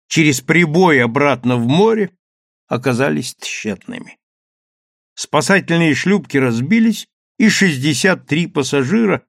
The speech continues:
остались на берегу с ничтожным запасом воды и пищи. Попытки переправить через прибой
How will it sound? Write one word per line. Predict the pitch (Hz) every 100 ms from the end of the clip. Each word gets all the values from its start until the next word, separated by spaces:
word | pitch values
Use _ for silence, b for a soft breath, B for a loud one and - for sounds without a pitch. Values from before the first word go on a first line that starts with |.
| _
остались | 151 156 - 202 185 -
на | 180
берегу | 156 190 190 139 131
с | 117 -
ничтожным | 147 - - 180 139 143
запасом | 123 135 131 123 127 123
воды | 120 123 170 80
и |
пищи. | - 104 - - - - _ _ _ _ _ _ _ _ _ -
Попытки | 131 180 190 - 143
переправить | 151 139 139 156 147 113 -
через | - 131 -
прибой | 123 131 143 156 117